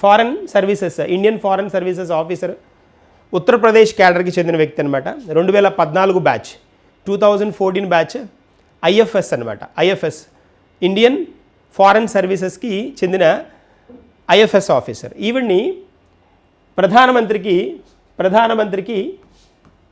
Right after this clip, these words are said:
ఆ, ప్రైవేట్ ఆఫీసర్గా లేదా సెక్రటరీగా, ప్రైవేట్ సెక్రటరీ అంటారు, ప్రైవేట్ సెక్రటరీ లేదా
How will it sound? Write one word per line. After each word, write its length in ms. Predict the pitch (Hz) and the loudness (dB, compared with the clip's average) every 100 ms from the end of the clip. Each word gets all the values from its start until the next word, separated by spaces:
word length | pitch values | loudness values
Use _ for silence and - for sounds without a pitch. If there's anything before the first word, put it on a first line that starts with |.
| - | -14
ఆ, 60 | |
ప్రైవేట్ 540 | 127 190 202 240 240 220 | -6 2 4 6 4 2
ఆఫీసర్గా 500 | 185 170 185 170 180 | 0 -4 -4 0 0
లేదా 400 | 180 196 175 202 | 2 2 2 0
సెక్రటరీగా, 680 | - 202 226 214 190 143 - 320 _ _ _ _ _ _ _ | -2 -2 -2 -2 -2 -2 -4 -8 _ _ _ _ _ _ _
ప్రైవేట్ 400 | 190 208 240 240 | 2 6 6 4
సెక్రటరీ 440 | - - 185 185 190 | 0 -4 -4 -2 -2
అంటారు, 360 | 139 123 - - _ _ _ _ _ _ _ _ _ _ _ - _ _ _ _ _ _ | -2 -6 -14 -20 _ _ _ _ _ _ _ _ _ _ _ -20 _ _ _ _ _ _
ప్రైవేట్ 460 | - 180 202 214 214 | 0 2 4 4 4
సెక్రటరీ 480 | 190 185 185 160 311 349 _ _ _ _ _ - _ _ _ _ _ _ _ _ _ _ _ _ _ _ 165 | -4 -4 -6 -4 -8 -10 _ _ _ _ _ -20 _ _ _ _ _ _ _ _ _ _ _ _ _ _ -4
లేదా 240 | 190 233 | 0 0